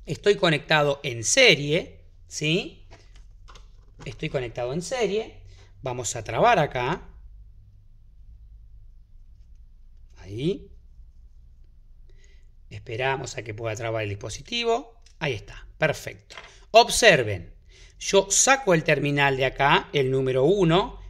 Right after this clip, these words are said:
y lo instalo en el número dos. Y de esta manera ustedes podrán observar cómo en el caso mío enciende las lámparas en serie, ¿sí? Fíjense que tengo el terminal número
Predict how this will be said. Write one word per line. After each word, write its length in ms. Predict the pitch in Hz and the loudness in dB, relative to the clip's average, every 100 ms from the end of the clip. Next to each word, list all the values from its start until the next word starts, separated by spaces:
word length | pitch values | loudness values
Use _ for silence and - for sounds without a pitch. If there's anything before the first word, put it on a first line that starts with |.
| - | -14
y 120 | 226 | -8
lo 60 | 247 | -6
instalo 380 | 254 185 185 196 | -6 0 2 2
en 60 | |
el 100 | 202 | 0
número 300 | 165 139 143 | -2 0 0
dos. 400 | 131 113 - - - - - - - - - - - - - | 0 -4 -10 -16 -18 -20 -20 -20 -20 -20 -20 -20 -20 -20 -4
Y 120 | 190 | -2
de 120 | 233 | -2
esta 220 | 262 - 214 | -4 -2 0
manera 400 | 226 233 185 170 | 0 2 4 4
ustedes 340 | - 185 185 | 2 0 0
podrán 380 | 180 151 160 196 | 0 2 2 0
observar 800 | 170 - 147 165 175 147 - - - - - - - | 0 -2 0 2 2 2 -4 -18 -20 -20 -20 -20 -4
cómo 380 | 175 165 160 160 | 2 2 2 0
en 120 | 160 | 0
el 160 | 139 139 | 0 0
caso 320 | 233 226 208 | -2 -2 -2
mío 560 | 214 165 147 - - - - - - | 0 0 0 -4 -8 -20 -20 -20 2
enciende 600 | 165 170 165 185 190 208 | 4 4 4 2 2 4
las 180 | 185 147 | 4 4
lámparas 560 | 156 160 165 165 - | 4 4 4 4 2
en 140 | 127 123 | -6 -8
serie, 480 | - 110 95 98 - - - - _ | -6 -6 -8 -14 -20 -20 -20 -20 _
¿sí? 480 | - 156 202 - - | -6 0 0 -2 -16
Fíjense 580 | - 180 185 175 - 151 | -8 -4 0 0 0 0
que 140 | 156 | -2
tengo 420 | 151 135 117 117 - | 0 -2 -2 -10 -6
el 180 | 143 139 | -6 0
terminal 640 | 147 147 147 143 110 104 - - - | 0 2 2 0 0 -8 -16 -20 -10
número 760 | 147 139 151 131 110 107 104 | -4 0 0 0 -4 -4 -6